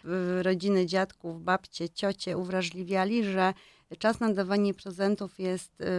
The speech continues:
ten trzysta sześćdziesiąt parę dni w roku, a ten jeden dzień komunii można po prostu tego nie robić, tak? Żeby nie, nie przekierowywać,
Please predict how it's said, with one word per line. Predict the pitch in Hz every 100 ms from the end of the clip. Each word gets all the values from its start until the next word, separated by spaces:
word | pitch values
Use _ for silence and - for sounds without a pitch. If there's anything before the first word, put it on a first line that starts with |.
| 175 180 180 -
ten | 180
trzysta | 175 - 196 - 180
sześćdziesiąt | - 185 180 - 180
parę | - 175 175
dni | 170 196 185
w | 180
roku, | 170 175 277 330 - - -
a |
ten | - 196 202
jeden | 214 269 220 214 208 - - 180
dzień | 175 190 226 208 190 _
komunii | - 196 190 190 226 330 339 -
można | 262 240 233
po | 214
prostu | - 202 - - 196
tego | - 190 190
nie | 190 196
robić, | 180 175 180 - _
tak? | 240 311 - _ _ _ _
Żeby | 190 185 202
nie, | 214 233 233 240 220 -
nie | 214 214 208
przekierowywać, | 208 214 - 214 214 196 220 202 190 - -